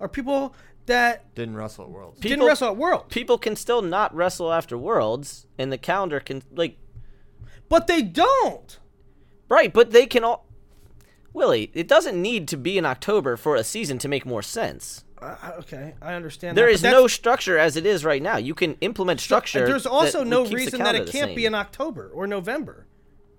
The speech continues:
Speaker 1: Why,
Speaker 3: Dude.
Speaker 1: why can't it be that month?
Speaker 3: Because in twenty nineteen, when Worlds are in late October in twenty nineteen, okay, and then there's gonna be a qualifier in, like, March of the next year.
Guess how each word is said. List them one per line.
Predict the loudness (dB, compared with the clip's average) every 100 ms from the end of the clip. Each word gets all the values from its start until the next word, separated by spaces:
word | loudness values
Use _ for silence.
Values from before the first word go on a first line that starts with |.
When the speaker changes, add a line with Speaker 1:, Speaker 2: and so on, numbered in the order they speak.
| _ _ -4
Speaker 1:
Why, | -2
Speaker 3:
Dude. | 0
Speaker 1:
why | 0
can't | -2
it | -4
be | -4
that | -2 -2 -4
month? | -10 -14 -20 -20 _ _ _ -20 _ _ -20 -20 -12
Speaker 3:
Because | -12 -6 -4 -4 -6 -20 _ -20 _
in | -6 -6
twenty | -2 0 0
nineteen, | 0 0 -2 -4 -4 -4 -8
when | -4 -4 0
Worlds | 4 4 4
are | 0 2
in | 0 -2 -8
late | 0 0 4
October | 4 4 0 2 2
in | -2
twenty | -4 -4 -4 -2
nineteen, | -4 -4 -8 -8 -8 -14 -20 _ _ _ -8
okay, | -2 0 2 0 -6 -20 _ -2
and | 2
then | 2
there's | 2 0
gonna | -4
be | 0
a | -2
qualifier | -2 2 4 4 4 4 4 2
in, | -2
like, | -4 -6
March | -12 -12 -2 -2 -2 -4 -10 -6
of | -6
the | -4
next | -2 -4 -4
year. | 0 0 0